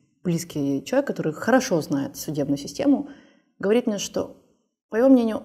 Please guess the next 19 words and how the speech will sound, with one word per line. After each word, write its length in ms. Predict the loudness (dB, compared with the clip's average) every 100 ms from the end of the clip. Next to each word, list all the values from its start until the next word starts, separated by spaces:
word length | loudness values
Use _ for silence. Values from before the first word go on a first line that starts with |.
| -4
максимум 420 | 2 2 2 -2
пять 280 | 2 0 0
процентов, 500 | -4 -10 -10 -10 -10 -12 _ _ _
э, 320 | -18 -14 -12 -12
судей 320 | -4 -2 0
в 60 | -2
молдавской 380 | -4 -6 -8
судебной 280 | -12 -8 -8
системе 360 | -8 -8 -6 -8
честные. 440 | -8 -12 -12 -16 -8
Максимум 520 | -2 -2 -4 -8 -10
пять. 340 | -10 -14 -16 _ _ _ -20 -20 -20 _ _ _ _ _ _ _ _ -8
Видите, 300 | -6 -6 -4
вот 100 | -4
примерно 300 | 2 4 4
совпадает 480 | 2 2 4 4 4
с 60 |
вашим 280 | 0 -6 -4
мнением. 360 | -2 -2 -4